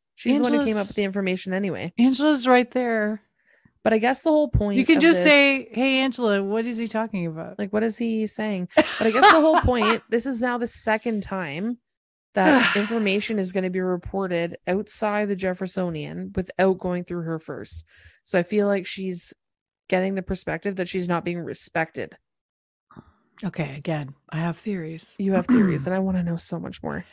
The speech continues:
Speaker 1: Okay.
Speaker 2: Well, it's gonna come up. Don't worry. So the next scene, we have Booth and Brennan. They're at the hotel bar interviewing Lisa's coworker, Denise, played by a beautiful woman named Serena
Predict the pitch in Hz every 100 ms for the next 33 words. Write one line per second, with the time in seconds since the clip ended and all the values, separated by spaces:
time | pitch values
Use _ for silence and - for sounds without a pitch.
0 | _ 233 233 285 302 302 285 285 - 294
1 | 262 247 214 170 165 214 214 190 180 170
2 | 170 254 240 269 302 302 277 254 240 220
3 | 208 247 254 254 220 202 208 202 190 208
4 | 185 220 214 202 185 185 175 190 196 180
5 | 185 175 175 175 165 - 185 170 160 156
6 | 160 - 160 156 156 - - - _ -
7 | 247 262 220 196 190 170 175 190 214 214
8 | 190 - 160 160 156 156 156 151 - -
9 | 160 170 180 190 202